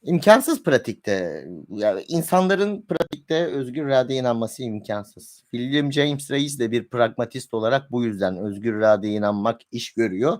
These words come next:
O zaman özgür iradeye inanalım diyor. Pragmatik bir argümanla. Çünkü gerçekten sorumluluk tutamıyorsun ki adamı. Özgür irade yok dediğin anda senin neydi şu kızın kafasını kesen amın evladı? Meşhur Cem.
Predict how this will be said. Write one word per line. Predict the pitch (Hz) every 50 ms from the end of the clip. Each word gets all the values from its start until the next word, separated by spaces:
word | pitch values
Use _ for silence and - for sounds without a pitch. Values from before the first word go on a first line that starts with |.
| - _
O | - 147 143
zaman | 135 120 131 160 165
özgür | 139 127 156 123 139 127
iradeye | 127 123 120 117 117 120 120 113
inanalım | 110 104 98 98 95 92 90 87 90 90 92 85
diyor. | - 107 92 85 87 _ _ _
Pragmatik | _ - 147 127 120 117 - 113 110 104 - - 120 104 - - _
bir | 110 104
argümanla. | 101 95 95 92 95 92 95 92 95 90 87 87 87 85 87 85 82 - _ _ _ _ _
Çünkü | _ - 98 90 101
gerçekten | 117 - 269 302 - 233 165 - 120 107
sorumluluk | 104 - 113 104 104 107 113 117 113
tutamıyorsun | - _ - 151 160 165 170 180 - 311 311
ki | - - 113
adamı. | 98 90 82 82 80 - _ _
Özgür | - 120 127 123 123 139 135
irade | 123 127 123 123 120
yok | 127 139 151 143 143 _
dediğin | 127 120 120 139 151 143
anda | 117 95 95 95 107 147 220 240 - _ _
senin | _ - - 101 104 113 113 113
neydi | 131 180 220 220 180 139 113 98 87 85
şu | - - - 101 95 87 - - _ _ _ _
kızın | _ - 123 113 110 110
kafasını | 107 - 107 - 113 98 - 104 101 95
kesen | - 104 95 - - 95 95 90 - - _ _
amın | - 98 98 101 98
evladı? | 95 92 87 90 90 85 82 78 82 80 71 _ _ _ _ _
Meşhur | 101 101 101 - - 101 92 - - - _ _ _ _ _
Cem. | _ - 107 110 123 127 147 147 139